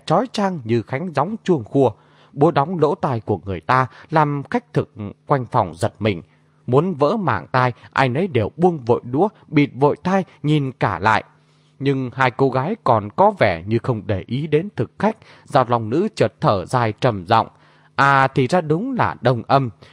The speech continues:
Nhưng Đông Âm hay Bắc Yên thì cũng thế thôi. Còn gì nữa đâu mà căm giận ghen tuông nữa." Nữ lang trợn mắt: "Sao lại không căm giận? Người lợi dụng có mối thù giống chàng, ngày đêm bám sát,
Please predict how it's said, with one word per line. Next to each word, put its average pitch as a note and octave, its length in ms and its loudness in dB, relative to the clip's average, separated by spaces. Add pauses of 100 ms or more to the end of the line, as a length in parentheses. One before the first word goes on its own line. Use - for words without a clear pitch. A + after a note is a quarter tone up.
(160)
Nhưng G#3 200 2
Đông F#3+ 180 0
Âm E3 320 2
hay A2 200 0
Bắc E3+ 220 -2
Yên G#2+ 320 0
thì G2 240 -2
cũng C3+ 220 -2
thế E3 240 -2
thôi. D3 220 4 (1200)
Còn E3+ 220 4
gì E3+ 140 4
nữa F3+ 200 2
đâu F#3+ 240 2
mà A#2 220 0
căm F#3 300 -2
giận A2 260 -2
ghen D#3 260 -4
tuông C#3 220 0
nữa." F3 300 0 (500)
Nữ C#3 140 2
lang G#2+ 240 -4
trợn - 280 2
mắt: F#3+ 180 0 (320)
"Sao G3 320 4
lại D3+ 160 2
không C3+ 160 2
căm A2 280 -4
giận? - 200 2 (240)
Người D3 180 4
lợi A#2 200 2
dụng A#2 360 0 (100)
có D#3+ 220 4
mối F3+ 260 2 (100)
thù G2 240 0
giống D#3 300 -2
chàng, B2 220 2 (220)
ngày D3+ 140 4
đêm F#3+ 240 0
bám F#3 240 0
sát, A#3+ 240 0